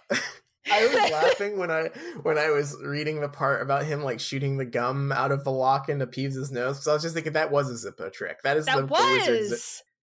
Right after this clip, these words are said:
Speaker 2: Yeah, and was it, was it Dean Thomas or Seamus or someone that said, "Cool"?
Speaker 1: Yeah, it's Dean Thomas says,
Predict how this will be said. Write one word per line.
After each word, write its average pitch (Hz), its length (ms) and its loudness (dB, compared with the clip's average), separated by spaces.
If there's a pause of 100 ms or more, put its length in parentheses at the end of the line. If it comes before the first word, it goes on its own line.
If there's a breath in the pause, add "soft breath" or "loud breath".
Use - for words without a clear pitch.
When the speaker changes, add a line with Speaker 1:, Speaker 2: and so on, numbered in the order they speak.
Speaker 2:
Yeah, 269 240 2
and 262 80 -4
was 262 160 0
it, 269 160 0 (280)
was 233 140 -4
it 233 80 -2
Dean 233 240 0
Thomas 254 560 0
or 190 220 0
Seamus 240 520 2
or 226 60 2
someone 220 460 0
that 175 140 -4
said, 185 360 -2
"Cool"? 208 560 0 (720)
Speaker 1:
Yeah, 214 140 4
it's 185 120 -2
Dean 254 200 0
Thomas 254 360 0
says, 196 220 2